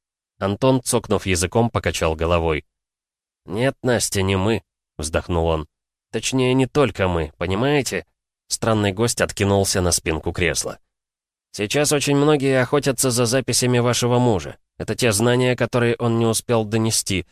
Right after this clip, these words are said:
Это могучее оружие для человечества". Настя прищурилась, не понимая, о чём идёт речь.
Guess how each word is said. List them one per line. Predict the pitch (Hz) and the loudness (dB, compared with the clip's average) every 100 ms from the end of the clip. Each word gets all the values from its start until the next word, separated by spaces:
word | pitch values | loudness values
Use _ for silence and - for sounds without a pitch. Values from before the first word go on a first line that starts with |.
| _ _ - | _ _ -14
Это | 95 107 | -4 0
могучее | 113 123 117 131 127 | 0 0 0 2 2
оружие | 135 117 95 92 | 2 0 0 -2
для | 87 92 | -2 -4
человечества". | 101 104 101 90 - - 71 - _ _ _ _ _ _ - | -2 0 0 -2 -4 -6 -8 -12 _ _ _ _ _ _ -4
Настя | 92 87 - | 0 0 -2
прищурилась, | - 90 - 117 110 95 87 95 | -2 -2 -2 0 2 2 2 0
не | 90 | 0
понимая, | 95 92 104 107 | 2 2 2 0
о | - | -2
чём | 98 110 98 | -4 -2 0
идёт | 95 95 | -2 0
речь. | 90 78 | -2 -2